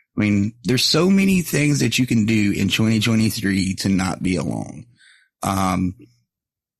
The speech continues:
so if you're one of those people that feels like, you know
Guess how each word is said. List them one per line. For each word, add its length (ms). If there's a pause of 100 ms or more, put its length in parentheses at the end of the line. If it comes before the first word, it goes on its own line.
(240)
so 280
if 180
you're 140
one 160
of 80
those 180
people 260
that 160
feels 260
like, 200 (240)
you 100
know 240